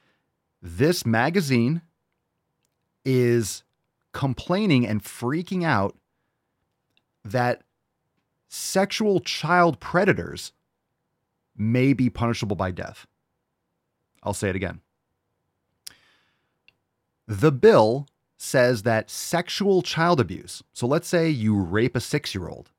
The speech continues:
I know a lot of you just threw up in your mouths. I, it's just, it's disgusting to think about, but it could be even younger than that. It's dis-,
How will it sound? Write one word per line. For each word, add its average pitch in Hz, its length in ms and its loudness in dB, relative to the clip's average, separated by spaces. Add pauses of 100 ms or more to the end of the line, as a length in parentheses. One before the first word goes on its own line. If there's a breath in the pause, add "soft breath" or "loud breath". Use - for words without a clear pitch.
(800)
I 117 60 -2
know 117 160 2
a - 20 2
lot 101 200 2
of 98 80 -2
you 98 80 -4
just - 180 -10
threw 117 160 2
up 107 80 0
in 101 80 0
your 92 80 0
mouths. 120 560 0
I, 107 80 -6
it's 104 200 -6
just, 98 140 -10
it's - 200 -8
disgusting - 560 -4
to 95 80 -4
think 98 180 -6
about, 90 320 -10
but 104 160 -6
it 120 80 -8
could 123 140 -2
be 123 60 2
even 113 220 0
younger 107 300 0
than 107 80 0
that. 110 240 0
It's - 220 -10
dis-, - 320 -12